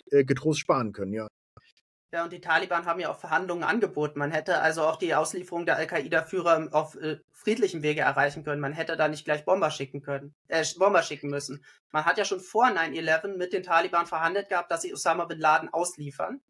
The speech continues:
Speaker 1: Ja,
Speaker 2: Aber dann
Speaker 1: aber
Speaker 2: haben die U S A halt Bomber geschickt und dann haben die Taliban gesagt, "So, jetzt verhandeln wir nicht mehr, wir lassen uns hier unser Land nicht bombardieren."
Speaker 1: Naja, aber die
Speaker 2: Also,
Speaker 1: Taliban,
Speaker 2: das war die
Speaker 1: die
Speaker 2: Vorgeschichte.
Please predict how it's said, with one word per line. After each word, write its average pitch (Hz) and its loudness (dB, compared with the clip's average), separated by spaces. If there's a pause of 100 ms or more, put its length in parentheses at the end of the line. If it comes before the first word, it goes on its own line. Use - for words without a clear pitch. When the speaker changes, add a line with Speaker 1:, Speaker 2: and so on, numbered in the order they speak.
(180)
Speaker 1:
Ja, 131 4
Speaker 2:
Aber 131 4
dann 185 2
Speaker 1:
aber 143 6
Speaker 2:
haben 254 2
die 196 -14
U 208 0
S 214 0
A 208 2
halt 214 -4
Bomber 214 -2
geschickt 214 -8 (140)
und 185 -4
dann 202 4
haben 220 2
die 208 -10
Taliban 196 0
gesagt, 196 -4
"So, 190 0
jetzt 180 -4
verhandeln 180 2
wir 175 -4
nicht 190 -4
mehr, 165 -2
wir 165 0
lassen 165 0
uns 170 -4
hier 180 2
unser 175 -2
Land 185 2
nicht 147 -12
bombardieren." 135 -8
Speaker 1:
Naja, 147 6
aber 156 6
die 147 0
Speaker 2:
Also, 139 -2
Speaker 1:
Taliban, 160 4
Speaker 2:
das 160 6
war 180 8
die - -2
Speaker 1:
die - -14
Speaker 2:
Vorgeschichte. 156 0